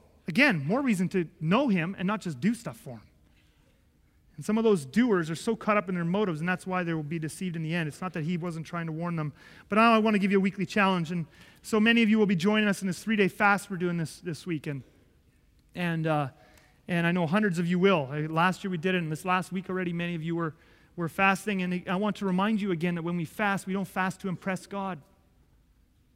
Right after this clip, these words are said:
Going without food for three days does not make God love you more. It does not impress him more.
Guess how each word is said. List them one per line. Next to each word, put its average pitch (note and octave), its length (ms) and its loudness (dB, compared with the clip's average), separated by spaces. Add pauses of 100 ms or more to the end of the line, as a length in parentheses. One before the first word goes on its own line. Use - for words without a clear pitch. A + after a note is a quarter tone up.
(160)
Going A3 220 2
without G#3 220 2
food A3+ 300 2
for A3+ 280 -4
three A3 260 -4
days F#3 420 0
does G3 280 -8
not G3+ 200 -2
make G3+ 200 0
God G3 180 0
love F#3+ 240 -2
you G3+ 100 -2
more. F#3 240 0
It F3 160 -8
does F3 160 -6
not F#3 220 -2
impress F#3+ 520 -4
him G3 200 -2
more. D#3+ 480 -4